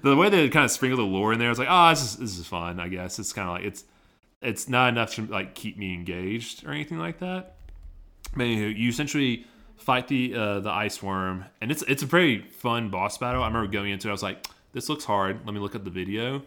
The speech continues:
And so I looked up how to do it, and it's basically like, "Oh, okay, this is a good build."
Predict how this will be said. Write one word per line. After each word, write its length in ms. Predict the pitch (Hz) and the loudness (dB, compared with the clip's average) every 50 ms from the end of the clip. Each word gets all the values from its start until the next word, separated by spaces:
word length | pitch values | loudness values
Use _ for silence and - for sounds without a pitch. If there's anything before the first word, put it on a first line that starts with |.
| _ _ _ _ _ _ - - - | _ _ _ _ _ _ -18 -12 -10
And 140 | 110 101 | -8 -8
so 200 | - - 104 98 | -6 -4 -2 -2
I 60 | 92 92 | -2 -2
looked 200 | 95 98 95 101 | -2 -4 -4 -6
up 80 | 98 95 | -6 -4
how 140 | 92 98 98 | -4 -4 -4
to 60 | 95 | -4
do 220 | 92 98 104 104 107 | -4 -4 -2 0 0
it, 80 | 107 98 | 0 -2
and 60 | 98 | -4
it's 80 | 95 95 | -6 -8
basically 320 | 101 90 - - - 101 | -10 -10 -10 -12 -14 -16
like, 120 | 90 - - | -12 -8 -6
"Oh, 280 | 110 95 90 85 - - | -4 -4 -4 -6 -8 -12
okay, 120 | - - - | -16 -16 -16
this 120 | 110 - | -14 -12
is 60 | - | -10
a 40 | 98 | -8
good 200 | 95 104 95 92 | -6 -6 -4 -2
build." 340 | 98 101 98 95 92 90 | -2 -2 -2 -2 -4 -6